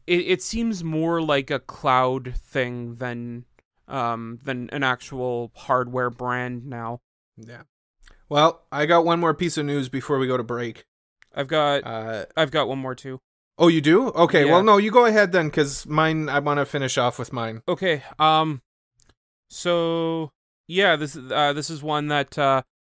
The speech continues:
Speaker 1: um, interested me, but, uh,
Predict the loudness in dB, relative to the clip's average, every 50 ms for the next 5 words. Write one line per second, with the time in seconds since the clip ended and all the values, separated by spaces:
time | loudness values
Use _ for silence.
0 | _ _ _ -6 -4 -2 -2 -2 -4 -6 -8 -12 -12 -14 _ _ _ _ _ _
1 | _ -2 -2 -2 -2 -4 -8 -8 -6 -6 -6 -4 -4 -4 -4 -2 -2 -2 -2 -4
2 | -4 -6 _ _ _ -6 -4 -4 -4 -6 _ -8 -6 -4 -4 -4 -4 -6